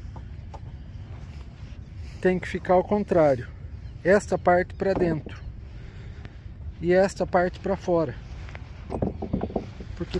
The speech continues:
quando você for puxar o tambor, ela levanta no chão, né?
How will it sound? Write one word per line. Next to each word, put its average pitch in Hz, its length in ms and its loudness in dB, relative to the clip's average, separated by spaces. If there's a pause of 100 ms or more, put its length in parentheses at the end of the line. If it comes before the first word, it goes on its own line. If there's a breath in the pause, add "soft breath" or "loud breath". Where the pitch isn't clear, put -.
(120)
quando 226 240 2
você 190 280 -2
for 175 240 -4
puxar 165 380 -2
o 170 80 0
tambor, 185 560 0 (560)
ela 175 160 2
levanta 190 540 0
no 185 60 -4
chão, 180 300 -2 (1700)
né? 170 240 -2